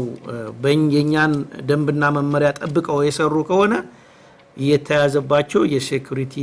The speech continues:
ዲፖዚት ወይም ተቀማጭ ተመላሽ ይደረግላቸዋል ማለት ነው።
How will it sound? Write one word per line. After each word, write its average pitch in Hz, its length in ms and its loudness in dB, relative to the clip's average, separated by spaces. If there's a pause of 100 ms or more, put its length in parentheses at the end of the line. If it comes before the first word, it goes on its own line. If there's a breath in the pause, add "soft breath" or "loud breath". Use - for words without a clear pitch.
(140)
ዲፖዚት 151 500 -2
ወይም 131 200 -2
ተቀማጭ 139 480 -6
ተመላሽ 117 440 -6 (320)
ይደረግላቸዋል 98 880 -12
ማለት - 280 -20
ነው። - 100 -20